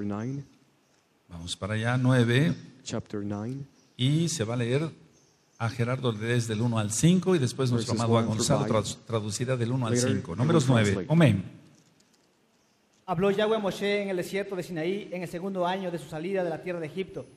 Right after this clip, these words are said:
Speaker 3: en el mes primero, diciendo: "Los hijos de Israel celebrarán el Pesaj a su tiempo. En el decimocuarto día de este mes, entre las dos tardes, la celebraréis a su tiempo.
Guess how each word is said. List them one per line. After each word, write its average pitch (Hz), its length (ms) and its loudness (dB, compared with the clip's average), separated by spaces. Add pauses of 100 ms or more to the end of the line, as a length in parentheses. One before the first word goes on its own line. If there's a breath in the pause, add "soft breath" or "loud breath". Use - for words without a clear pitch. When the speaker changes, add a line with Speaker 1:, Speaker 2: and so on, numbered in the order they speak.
(120)
Speaker 3:
en 156 100 -8
el 156 100 -4
mes 185 140 -4
primero, 185 380 -2
diciendo: 151 420 -8 (400)
"Los 147 140 -10
hijos 214 180 -4
de 233 60 0
Israel 208 360 0
celebrarán 170 500 -4
el 160 120 -10
Pesaj 190 420 -6
a 165 60 -10
su 160 100 -14
tiempo. 190 400 -6 (540)
En 160 100 -6
el 160 100 0
decimocuarto 190 720 0
día 196 240 0
de 180 100 2
este 180 180 -4
mes, 175 300 -4 (200)
entre 151 160 -6
las 151 120 -2
dos 180 180 -4
tardes, 180 340 -2
la 156 100 -6
celebraréis 156 460 -4
a 160 40 -10
su 156 100 -10
tiempo. 170 360 -6